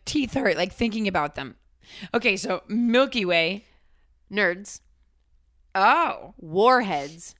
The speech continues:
Speaker 2: Talk about a trend. That was a big trend
Speaker 1: That is it. Yeah,
Speaker 2: for
Speaker 1: and it's
Speaker 2: us.
Speaker 1: like, it seems almost not relevant.
Speaker 2: One of my, uh, friend's brothers, he ate so many that his tongue got a slit in it.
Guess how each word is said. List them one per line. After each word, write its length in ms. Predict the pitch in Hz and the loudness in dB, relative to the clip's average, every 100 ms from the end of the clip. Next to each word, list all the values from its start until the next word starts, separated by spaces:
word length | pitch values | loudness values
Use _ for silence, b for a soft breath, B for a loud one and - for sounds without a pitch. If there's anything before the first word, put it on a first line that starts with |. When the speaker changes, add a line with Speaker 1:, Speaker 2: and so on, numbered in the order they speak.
| _ | _
Speaker 2:
Talk 220 | - 185 180 | -2 0 0
about 160 | 151 | -8
a 60 | 147 | -8
trend. 400 | 170 139 147 165 | -8 -8 -10 -8
That 160 | 170 | -8
was 100 | 165 | -8
a 40 | 160 | -12
big 260 | 151 151 | -14 -16
trend 180 | - 147 | -14 -2
Speaker 1:
That 120 | 247 | 2
is 120 | 247 269 | 2 0
it. 120 | 202 | 2
Yeah, 160 | 247 202 | 4 6
Speaker 2:
for 40 | |
Speaker 1:
and 80 | 220 | 4
it's 80 | 226 | 0
Speaker 2:
us. 60 | - | -2
Speaker 1:
like, 140 | 202 190 | -4 -6
it 160 | 185 | -10
seems 240 | - 247 214 | -6 -6 -4
almost 260 | 226 202 196 | -4 -4 -2
not 160 | 190 | -2
relevant. 460 | 185 214 165 143 151 | 0 -2 -4 -8 -6
Speaker 2:
One 140 | 190 | -4
of 80 | 202 | -2
my, 380 | 190 180 175 - - | -2 -2 -6 -8 -8
uh, 400 | 160 156 143 151 | -4 -4 -6 -8
friend's 320 | - 156 151 | -12 -14 -14
brothers, 520 | 151 147 151 170 180 | -14 -12 -12 -14 -16
he 160 | - - | -18 -16
ate 140 | 156 | -16
so 100 | - | -16
many 220 | 151 143 156 | -16 -14 -14
that 140 | 151 | -14
his 140 | 151 - - | -16 -20 -20
tongue 300 | - 143 147 | -16 -14 -12
got 160 | 143 | -14
a 40 | 143 | -14
slit 460 | - - 147 139 - | -18 -18 -16 -16 -16
in 120 | 135 | -20
it. 160 | 80 | -20